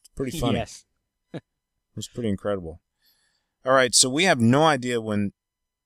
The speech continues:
Speaker 1: we will be back again on this feed with another episode of the shield podcast, but I think it's safe to say that we're both looking forward to it.
Speaker 2: Yeah, I would say, you know, if you found this show,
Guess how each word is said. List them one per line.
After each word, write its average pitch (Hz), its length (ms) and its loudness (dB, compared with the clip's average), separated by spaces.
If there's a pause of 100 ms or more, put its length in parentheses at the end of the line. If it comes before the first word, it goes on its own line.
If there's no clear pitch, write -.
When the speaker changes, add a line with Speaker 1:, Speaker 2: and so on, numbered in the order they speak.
Speaker 1:
we 113 240 -6
will 123 180 -6
be 98 160 -8
back 92 580 -8 (440)
again 101 360 -6
on 92 160 -4
this 90 220 -4
feed 92 460 -12
with 90 160 -14
another 90 420 -10 (160)
episode 95 380 -8
of 82 80 -20
the 80 80 -14
shield 113 400 -6
podcast, 80 720 -14 (640)
but 92 300 -12 (200)
I 95 80 -14
think 95 220 -8 (640)
it's 95 180 -8
safe 107 260 -4
to - 80 -6
say 104 180 -2
that 95 100 -12
we're 95 140 -14
both 95 260 -12
looking 95 160 -12
forward 92 380 -14
to 80 140 -18
it. 71 80 -20 (520)
Speaker 2:
Yeah, 165 240 -4 (100)
I 131 120 -4
would 139 160 -2
say, 131 580 -6 (480)
you 131 80 -10
know, 143 160 -2
if 139 320 -6
you 135 140 -4
found 160 500 -6
this 165 140 -4
show, 170 560 -2